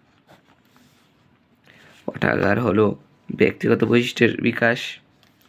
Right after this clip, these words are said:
ইতিহাসবিদ, জাতির বৈশিষ্ট্য। ক নাম্বার,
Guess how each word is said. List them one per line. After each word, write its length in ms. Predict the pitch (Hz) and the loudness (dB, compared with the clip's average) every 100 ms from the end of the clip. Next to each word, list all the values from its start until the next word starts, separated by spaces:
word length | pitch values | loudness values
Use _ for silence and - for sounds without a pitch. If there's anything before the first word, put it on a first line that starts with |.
| - - - - | -20 -20 -12 0
ইতিহাসবিদ, 840 | 113 110 120 120 110 - 101 110 104 - _ _ - | 0 2 2 2 2 0 0 0 -2 -18 _ _ -6
জাতির 340 | - 104 107 104 | -2 0 0 0
বৈশিষ্ট্য। 520 | 113 120 120 - 98 - _ - - - _ _ - | -2 -2 -2 0 0 -4 _ -20 -20 -20 _ _ -2
ক 60 | |
নাম্বার, 440 | 107 110 101 107 | 0 0 0 -2